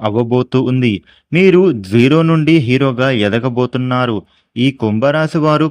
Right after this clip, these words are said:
కోట్లకు పడగలెత్తబోతున్నారని చెప్పడంలో ఏమాత్రమూ సందేహం లేనే లేదు. అయితే ఇంతకు ఈ కుంభరాశి వారికి అదృష్టం అనేది ఎలా పట్టింది? అదేవిధంగా వీరికి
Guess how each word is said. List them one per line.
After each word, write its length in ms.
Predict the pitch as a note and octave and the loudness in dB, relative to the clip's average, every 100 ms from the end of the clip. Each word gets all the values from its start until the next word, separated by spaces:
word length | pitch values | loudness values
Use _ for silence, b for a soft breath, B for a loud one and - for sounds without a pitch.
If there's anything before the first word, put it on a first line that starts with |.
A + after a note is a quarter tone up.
| - | 0
కోట్లకు 460 | A#2+ D3 C#3+ D3 D#3 | 0 0 -4 -4 -2
పడగలెత్తబోతున్నారని 1200 | C3+ B2+ C3 B2+ C3+ A#2+ A#2+ B2+ B2+ B2 A#2 A#2+ | -2 -2 -2 -2 -4 -2 -2 -2 -2 0 -2 -4
చెప్పడంలో 600 | A#2 G2 A2+ A#2 A2+ A#2 B2+ G2+ | -6 -6 -4 -2 -2 -2 -4 -4
ఏమాత్రమూ 600 | G2+ A#2+ C#3 C#3 C#3 C3+ C#3+ - | -2 0 -2 -4 -4 -4 -4 -4
సందేహం 480 | G2+ A#2+ C3 C3+ A2 | -4 -2 -2 -4 -4
లేనే 420 | F#2 G#2 A2 A2+ | -2 -2 0 -2
లేదు. 400 | A#2+ G#2 B2 A#2 F#2+ b b b b | -2 -2 -2 -2 -6 b b b b
అయితే 340 | G#2+ C3 C3+ C#3+ | -4 -4 -2 -2
ఇంతకు 500 | G2+ G2+ A2 - D3 D#3+ - | -2 -4 -4 -2 -2 -2 -2
ఈ 80 | B2+ | -4
కుంభరాశి 600 | C3 A2 A2+ C3 C#3+ C#3 C3+ | -4 -4 -2 -2 -2 -4 -2
వారికి 400 | C#3 C3 - B2 B B B | -2 -2 -6 -6 B B B
అదృష్టం 560 | F#2+ F#2+ D3 - F3 E3 - C3 | -6 -2 -4 -2 -2 -4 -4 -4
అనేది 360 | C3+ C3+ C#3+ A2 | -2 -2 -2 -2
ఎలా 240 | G2+ A#2 | -2 -2
పట్టింది? 560 | B2 B2+ - C3 B2+ C3 B2 b _ | -4 -6 -4 -4 -2 -4 -6 b _
అదేవిధంగా 720 | G2 G2 B2+ D#3 D#3 D#3 D3+ D3 D3+ _ - | -6 -2 0 0 0 -2 0 -2 -4 _ -8
వీరికి 400 | A#2+ D3 D3+ D3 | -2 -2 -2 -2